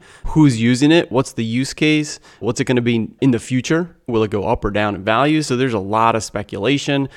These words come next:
There's a lot of volatility. And that's what you're owning. So if you buy one of these E T Fs, you are owning Bitcoin, all right? And it has that volatility and it has those questions still, same as it had three months ago or one week ago before these products existed. On the other side,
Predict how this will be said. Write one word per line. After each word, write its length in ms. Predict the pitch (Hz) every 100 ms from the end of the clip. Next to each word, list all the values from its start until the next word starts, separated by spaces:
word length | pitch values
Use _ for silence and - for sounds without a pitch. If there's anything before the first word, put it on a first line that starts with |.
| - -
There's 160 | 107
a 20 |
lot 320 | 98 98 104 104
of 80 |
volatility. 800 | 95 98 98 - 151 147 135 135 - _
And 160 | 117 120
that's 160 | 135
what 140 | 147 147
you're 100 | -
owning. 360 | 139 98 - -
So 140 | -
if 80 | 104
you 100 | 110
buy 280 | 101 104 131
one 100 | 143
of 60 |
these 180 | 139 135
E 80 | 127
T 160 | 120 101
Fs, 200 | 104 117
you 100 | 110
are 160 | 110 -
owning 480 | 110 107 113 147 165 _
Bitcoin, 420 | 240 233 110 - -
all 80 | 107
right? 200 | 151 - 110
And 140 | 101
it 40 |
has 140 | 101 101
that 80 | 101
volatility 640 | 101 92 104 156 147 143
and 120 | 135
it 40 | 98
has 220 | 98 98
those 180 | 107 107
questions 480 | - 175 - - -
still, 280 | - -
same 260 | - - 110
as 80 | 113
it 80 | 117
had 320 | 113 117 110 _ _ _
three 300 | _ 120 143
months 240 | 135 117
ago 260 | 95 - - -
or 160 | 98
one 240 | 98 113 143
week 180 | 120
ago 240 | 101 92 53
before 380 | 101 - 107 104
these 300 | 104 101 - -
products 340 | 98 95 95
existed. 480 | 107 123 131 - - - - - -
On 100 | 131
the 100 | 131 185
other 180 | 220
side, 400 | 175 98 98 98